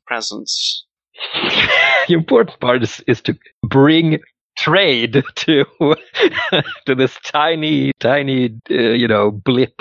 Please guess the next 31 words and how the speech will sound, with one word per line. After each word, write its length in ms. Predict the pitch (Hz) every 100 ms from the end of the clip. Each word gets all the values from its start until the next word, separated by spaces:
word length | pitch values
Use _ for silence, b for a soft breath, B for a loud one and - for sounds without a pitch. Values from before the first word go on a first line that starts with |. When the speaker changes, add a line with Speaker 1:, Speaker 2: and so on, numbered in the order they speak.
| -
Speaker 2:
of 100 | 110
Speaker 1:
Yeah. 40 |
Speaker 2:
civilization. 880 | 110 123 110 107 - 117 104 107 95
Yes, 220 | 107 101
Speaker 1:
Yeah. 80 | 127
Speaker 2:
that's 220 | 117 104
what 160 | - 104
he 140 | - 107
thinks. 400 | 107 98 - - _ _ - - - - 165
This 320 | 202 185 - - _
seems 680 | - - 240 233 214 190 -
to 120 | 170
be 380 | 147 165 147 131
the 200 | 123 107
business 580 | 170 156 - 135 113 -
of 180 | 123 104
the 80 | 104
priesthood. 1200 | - - 202 254 226 - - 170 143 123 107 107 101 107 101 -
Are 180 | 139 156
you, 240 | 139 135 -
are 80 | 131
you 140 | 135
saying 680 | 131 - 143 131 127 117 110 - _ _ _
we 320 | 110 127 123
are 320 | 120 117 117 - _ _ _ -
imminent 600 | 104 117 117 120 117 107
threat 540 | - 120 123 - -
of 160 | 117 101
some 220 | 123 117
sort 260 | 139 123
of, 320 | 113 101 92